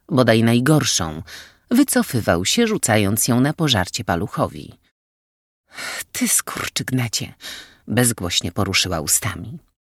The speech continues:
Dominik bezczelnie podniósł kciuk, nie okazując żadnej skruchy,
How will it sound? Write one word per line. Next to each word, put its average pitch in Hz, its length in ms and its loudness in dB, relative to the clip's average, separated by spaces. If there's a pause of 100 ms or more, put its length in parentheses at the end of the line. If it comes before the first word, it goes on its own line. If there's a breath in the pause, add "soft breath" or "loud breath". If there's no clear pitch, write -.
(880)
Dominik 117 540 4
bezczelnie 123 600 2
podniósł 113 540 0
kciuk, - 460 -4
nie 117 120 4
okazując 127 480 4
żadnej 120 360 2
skruchy, 127 440 0